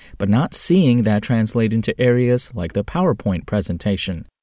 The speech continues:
In addition, they were seeing designed packages come through where the main effort was put into the way it looks, because that was the more complex part, and little effort on the story the person was trying to tell. That's always really frustrated me, because I wish I could have had a tool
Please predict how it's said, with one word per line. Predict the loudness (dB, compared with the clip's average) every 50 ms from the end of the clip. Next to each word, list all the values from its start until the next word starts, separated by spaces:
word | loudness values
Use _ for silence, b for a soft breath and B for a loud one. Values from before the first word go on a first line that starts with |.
| _ _ -2
In | -2 0 0
addition, | 0 0 0 0 0 0 0
they | 2 0 0
were | 0 -2
seeing | -2 -2 0 2 2 2 0 0
designed | -2 -2 -2 0 0 0 0 -2 -2 -4
packages | -4 -4 -4 -4 -4 -4 -4 -4 -4 -4
come | -4 -4 -6 -6
through | -4 -6 -4 -2 0 0 0
where | 0 0 -2 -2 0 -2
the | -2 -2 -2
main | -2 0 0 0 0 0 -2 -2
effort | -2 -4 -2 -2 -4 -4 -2 -2
was | -4 -4 -4
put | -2 -2 -2 0
into | 0 -2 -2 -2
the | 0 0
way | 0 2 2 2 2
it | 0 -2
looks, | -2 -2 0 0 0 0 -2 -4 -8 -8 B B B B B B
because | -2 0 0 2 2
that | 0 -2 0 0
was | 0 0 2
the | 2 2
more | 2 4 2 2
complex | 0 0 -2 -2 -2 -2 -4 -2 -2 -4
part, | -6 -4 -4 -4 -4 -8 b b b b b b
and | -4 -2 -2 0 0 0
little | 2 2 2 0 0 -2
effort | -4 -2 -2 -2 0
on | 0 0 -2 -2
the | -4 -4
story | -6 -4 -2 0 0 2 2 0 -2
the | -4 -4
person | -2 0 -2 -2 0 0 0 0
was | 0 -2 -4
trying | -4 -4 -2 -2 0 -2 -2
to | -4 -4
tell. | -4 -4 -4 -4 -4 -6 -10 -12 -14 B B B B B B B -2
That's | -2 2 4
always | 4 4 4 4 2 2 2 0
really | 0 2 2 4 4 4 2 0
frustrated | 0 0 0 0 0 0 -2 -2 -2 -2 -4 -6
me, | -6 -4 -4
because | -6 -4 -2 -2 -2 -2 -4 -2
I | 0 0 0
wish | 2 0 0 0 0
I | -2
could | -2 -2 -4 -4
have | -2 -2 -4 -4 -2
had | -2 -2 0 0 0
a | 0 -2
tool | -2 -4 -4 -2 0 0 0 0 -2